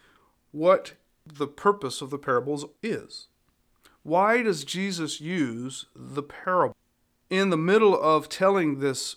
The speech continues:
parable of the sower that we'll, uh, we'll learn about and read about next time, Jesus says to his disciples,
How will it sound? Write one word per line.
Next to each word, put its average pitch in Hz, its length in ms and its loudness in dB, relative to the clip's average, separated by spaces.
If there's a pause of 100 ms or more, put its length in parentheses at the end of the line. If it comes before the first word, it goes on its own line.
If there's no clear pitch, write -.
parable 135 600 0
of 127 280 0
the 117 80 -12
sower 135 440 0
that 139 160 -4
we'll, 123 220 -8 (260)
uh, 123 320 -4
we'll 117 280 -8 (120)
learn 135 220 0
about 120 320 -2
and 110 80 -14
read 123 160 -4
about 117 260 -6
next 185 240 -2
time, 127 280 -8 (260)
Jesus 254 520 0 (280)
says 180 720 2
to 269 200 0
his 262 180 2
disciples, 196 840 -4